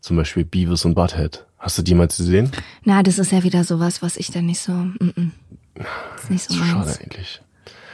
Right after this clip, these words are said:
Speaker 2: Aber das ist auch, glaub ich, ein Jungsding.
Speaker 1: Kann sein.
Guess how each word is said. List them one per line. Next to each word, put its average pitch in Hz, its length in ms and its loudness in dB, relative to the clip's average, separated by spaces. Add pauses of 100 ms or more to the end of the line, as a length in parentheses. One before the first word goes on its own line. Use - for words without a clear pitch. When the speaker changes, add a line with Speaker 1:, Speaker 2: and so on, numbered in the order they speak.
(280)
Speaker 2:
Aber 240 140 6
das 233 120 4
ist - 100 -4
auch, 226 160 -2
glaub 214 160 2
ich, - 120 0
ein 185 140 4
Jungsding. 165 580 0 (920)
Speaker 1:
Kann 78 200 -2
sein. 76 260 -2